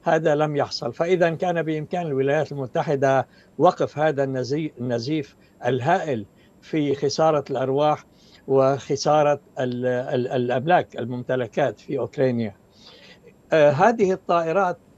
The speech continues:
روسيا لديها عدد كبير من ط-، الطائرات المسيرة، ولكن روسيا خسرت كثير من المعدات في، آه، هذه الحرب. آه، بحدود،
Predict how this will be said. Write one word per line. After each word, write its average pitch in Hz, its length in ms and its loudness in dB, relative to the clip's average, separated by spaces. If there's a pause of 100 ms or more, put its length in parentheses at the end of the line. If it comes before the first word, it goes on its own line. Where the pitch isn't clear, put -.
(220)
روسيا 180 760 0 (460)
لديها 160 560 0
عدد 151 520 0
كبير 156 400 -2
من 131 300 -8 (340)
ط-، 156 40 2
الطائرات 139 760 -2
المسيرة، 113 680 -6 (760)
ولكن 165 440 2
روسيا 165 420 0
خسرت 165 560 -4
كثير 175 400 0
من 151 180 -6
المعدات 135 720 -2
في، 135 540 -6
آه، 120 240 2
هذه 123 380 0
الحرب. 107 400 -6 (880)
آه، 143 140 4
بحدود، 170 720 4